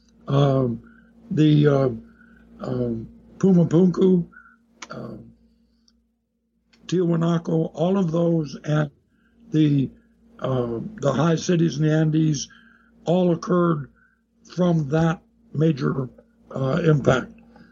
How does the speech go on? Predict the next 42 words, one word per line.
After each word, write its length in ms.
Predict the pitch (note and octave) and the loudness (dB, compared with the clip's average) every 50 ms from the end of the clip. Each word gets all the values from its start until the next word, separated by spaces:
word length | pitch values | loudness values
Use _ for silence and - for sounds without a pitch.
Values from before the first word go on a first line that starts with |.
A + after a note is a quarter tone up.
| _ - - - - | _ -20 -18 -8 -2
Um, 520 | E3+ C3+ C3+ C3+ C3 B2+ B2 A#2 - - - - - - - _ _ _ - - - - | 2 4 4 4 4 2 0 -4 -8 -10 -18 -20 -20 -20 -20 _ _ _ -20 -18 -8 -4
and 140 | D#3 D3+ E3+ | -2 0 0
that's 200 | F3 F3 - - | 0 -2 -2 -2
all 180 | F#3 F3 E3 | 0 0 -2
part 260 | E3+ - D#3 E3+ E3 | -2 -2 -2 0 0
of 60 | E3 D3+ | 0 0
my 100 | D#3 D#3 | -2 -2
next 300 | D3+ D#3 E3 D#3+ - - | -2 -2 -2 -4 -4 -6
book. 260 | - D3+ D3+ - - | -4 -2 -2 0 0
I'm 160 | D#3 D3 C#3+ | -2 0 2
really, 360 | D#3+ E3 E3+ D#3+ D3+ D3 C3+ - - - - - | 2 2 2 2 0 -2 -4 -8 -16 -12 -8 -6
I 60 | C3 | -4
really 360 | B2+ B2 C#3 E3 E3+ E3 D#3 | -4 -2 0 2 2 4 4
don't 200 | D#3 D#3 D3+ - | 2 0 0 0
have 240 | D#3+ D#3+ D3+ C3 C#3 | 0 0 0 0 2
much 240 | D3+ D3+ - - D3+ | 0 0 0 0 -2
of 120 | C3+ C#3+ | 0 0
it 180 | D#3 D3+ E3 - - _ - _ - - | 0 0 0 -4 -10 _ -20 _ -8 -6
in 100 | C#3+ C3 | -2 0
Earth 220 | C#3+ C#3+ C3+ - | 0 0 0 2
Epics. 480 | C#3+ D3+ C3+ - D3 - - - - - - - - - - - - - - - | 2 0 2 0 -2 -4 -6 -8 -14 -16 -20 -20 -20 -20 -20 -20 -20 -12 -6 -2
Uh, 340 | E3 C3+ C3 C3 C3 B2+ B2 - - - - - - - - - - | 0 2 2 2 2 0 -2 -4 -10 -20 -20 -20 -20 -20 -20 -6 0
but 160 | E3+ D3+ - | 0 2 2
the, 200 | - D#3 C#3+ C3 | 2 2 0 0
but 380 | - - - - - C3+ D3+ D3+ | -2 -8 -10 -8 -4 -2 -2 0
the 120 | - C#3+ | 0 0
whole 520 | C3 A2+ D3 D#3+ F3 F3 F3 E3+ D3+ C3+ - _ _ _ _ _ _ _ _ _ _ _ _ - | 0 0 0 0 0 0 0 0 -2 -4 -8 _ _ _ _ _ _ _ _ _ _ _ _ -6
Younger 280 | D3+ E3+ F3+ E3+ D#3+ E3 | -2 -2 0 0 0 0
Dryas 400 | C#3+ E3 E3 E3 D#3 D3 C#3 - | 0 0 0 0 -2 -4 -6 -4
Cataclysm 800 | - D#3+ F3 E3+ E3 E3 - E3 E3 D#3 C3 D#3 D3+ C#3+ C3+ - - _ _ _ - | -2 0 0 0 0 -2 -2 -2 -2 -2 -2 -6 -10 -10 -10 -14 -20 _ _ _ -2
and 180 | D#3+ D#3+ D#3 | 0 2 2
the 40 | F3 | 2
earlier 480 | - E3 F3+ G#3+ A3 G#3 G3+ F3+ E3 D#3 | 2 2 2 2 2 2 2 2 2 0
ones. 420 | - - - D#3+ - - - - - - - | -2 -4 -8 -8 -8 -10 -14 -18 -20 -20 -14
See, 120 | - - - | -8 -4 -2
what 180 | F#3 A3 A#3 | 0 0 2
I'm, 180 | B3 A3+ G3 E3 - - - - | 2 0 0 -2 -4 -8 -12 -6
what 120 | - G#3 | -4 -2
I'm 140 | A3+ A3 F#3+ | 0 0 0
saying 360 | E3+ - G#3+ G#3 G3+ G3 E3 | 0 0 0 0 0 0 0
to 100 | - D#3+ | 0 0
you, 240 | D#3 D3+ D3 C#3+ - | 0 0 0 -2 -4